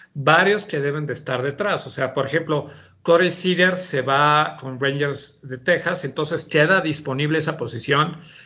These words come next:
en Dodgers, que podría ser, podría ser tanto Dodgers, podría ser tanto Yankees, eh, todavía sigue la posibilidad con Houston. O sea, lo tienen súper callado porque obviamente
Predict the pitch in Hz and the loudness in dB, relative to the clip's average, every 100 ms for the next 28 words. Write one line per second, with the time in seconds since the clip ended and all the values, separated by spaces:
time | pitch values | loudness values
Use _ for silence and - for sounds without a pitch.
0 | _ _ 135 135 139 175 185 170 175 214 | _ _ -4 0 6 8 8 6 6 4
1 | - - - 131 131 127 135 151 151 220 | -2 -14 -12 -6 -2 2 2 0 0 0
2 | 170 135 135 131 - 139 131 123 135 131 | 0 -2 0 0 -2 -4 -4 -2 -2 4
3 | 165 185 175 165 - 123 131 120 - 147 | 4 6 4 0 -2 -2 -2 -4 -2 -4
4 | 143 - 123 131 135 139 135 127 127 123 | -4 -4 -4 -6 -8 -2 0 2 2 2
5 | 123 123 - - - 131 151 170 185 190 | 0 -8 -20 -20 -2 4 6 6 2 -4
6 | 196 196 185 - _ _ _ - 67 71 | -4 -4 -6 -12 _ _ _ -12 -10 -10
7 | - _ - - 151 151 160 170 165 143 | -14 _ -20 -4 2 4 4 4 2 2
8 | 127 113 127 139 143 123 123 - 190 185 | -4 -4 0 0 0 -4 -6 -2 0 0
9 | - 185 180 190 - _ _ _ - 160 | -2 -2 -2 -4 -8 _ _ _ 2 4
10 | 139 123 143 151 220 233 - 202 202 156 | 4 2 -2 0 0 0 -2 0 0 0
11 | 175 151 151 156 160 180 - - 127 127 | 0 0 2 0 0 -6 -10 -10 -4 -2
12 | 139 135 131 131 151 151 135 - | -2 -4 -6 -6 -2 0 -2 -6